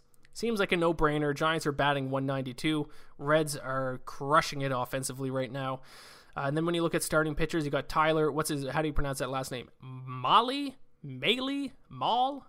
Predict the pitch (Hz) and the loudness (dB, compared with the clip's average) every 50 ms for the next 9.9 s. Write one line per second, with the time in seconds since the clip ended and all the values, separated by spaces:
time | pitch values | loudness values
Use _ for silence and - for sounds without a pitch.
0 | - _ - 139 135 147 196 240 262 269 277 285 277 - _ - - - - - | -20 _ -14 -6 -2 0 2 2 2 0 -2 -6 -12 -18 _ -20 -20 -20 -20 -20
1 | - - - - - - - - - 151 180 226 220 185 160 151 143 143 151 160 | -20 -20 -20 -20 -20 -20 -20 -4 2 6 6 6 6 6 4 2 0 0 2 4
2 | 165 160 160 180 147 175 233 254 240 - - 180 143 - - 202 220 214 208 202 | 4 4 4 6 6 6 6 6 4 0 -4 -6 -6 -4 -2 2 4 6 6 6
3 | 190 175 - - 247 269 277 247 - 220 208 175 - - 247 247 208 226 240 220 | 4 2 2 2 2 2 0 0 0 0 0 0 -4 -8 -6 -6 -4 -4 -4 -4
4 | 185 185 165 160 165 160 170 175 175 170 - - 202 208 202 175 143 - 175 170 | -4 -6 -6 -4 -2 0 0 0 0 -2 -2 -2 -2 -2 -2 -4 -4 -4 -4 -2
5 | 156 135 135 - - - - 185 196 190 170 165 - 165 156 151 147 135 127 127 | -2 -2 -4 -6 -4 -2 -2 0 0 -2 -2 0 0 2 2 0 0 -4 -6 -8
6 | 123 123 120 - - - - 165 147 143 135 123 - - - 131 123 117 107 110 | -8 -6 -4 -4 -2 -2 0 -2 -2 -2 -2 -4 -6 -6 -6 -6 -6 -8 -10 -12
7 | - - - - - - - - - - - - - - - - - - - - | -12 -14 -14 -14 -16 -16 -16 -18 -18 -18 -20 -20 -20 -20 -20 -20 -20 -20 -20 -20
8 | - - - - 151 135 135 143 147 160 175 170 165 - - - 131 110 113 131 | -20 -20 -8 -6 -4 -2 -2 2 6 6 6 6 6 2 -4 -6 -8 -10 -10 -10
9 | 123 123 117 113 107 - - 123 120 117 - 180 202 185 147 - - - - | -12 -12 -12 -12 -12 -10 -10 -10 -12 -6 -2 2 2 2 2 2 -4 -8 -10